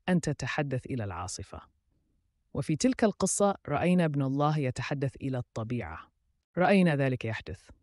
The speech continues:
الرب، ساعدنا اليوم على اتباعك في قاربك للصعود على متن قاربك. كلما قلت: "اصعد، اذهب حيثما تأمرنا بالذهاب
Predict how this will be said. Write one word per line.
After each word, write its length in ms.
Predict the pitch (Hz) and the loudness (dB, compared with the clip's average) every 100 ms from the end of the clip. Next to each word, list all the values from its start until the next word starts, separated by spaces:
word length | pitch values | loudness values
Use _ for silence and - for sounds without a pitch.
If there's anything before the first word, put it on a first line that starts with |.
| _ - | _ -4
الرب، 320 | 147 160 135 - _ | 2 2 0 -8 _
ساعدنا 500 | - 156 147 202 196 | -2 2 4 6 6
اليوم 340 | 160 160 175 156 | 6 6 4 4
على 200 | 139 135 | 2 0
اتباعك 580 | - 135 147 135 - | 0 2 4 2 -2
في 160 | 143 135 | -4 -4
قاربك 640 | - 139 143 151 170 - _ 135 | -2 0 2 0 -2 -8 _ -6
للصعود 580 | 135 - 120 131 165 | -4 -2 -2 -2 2
على 280 | 160 127 131 | 2 2 0
متن 300 | 131 123 131 | 0 -2 -4
قاربك. 640 | 117 120 113 98 92 - _ _ _ _ _ | -6 -6 -6 -8 -12 -18 _ _ _ _ _
كلما 360 | - 151 160 156 | -4 0 2 2
قلت: 460 | - 208 202 - - _ | 2 0 0 -4 -16 _
"اصعد، 400 | - - 113 104 - _ _ _ - | 0 0 -2 -6 -12 _ _ _ 2
اذهب 320 | 196 190 160 | 2 4 0
حيثما 440 | 156 160 165 147 | 0 0 0 -2
تأمرنا 580 | 135 156 151 160 165 147 | -2 -4 -2 0 0 0
بالذهاب 560 | 135 120 120 123 95 | -2 -4 -4 -4 -8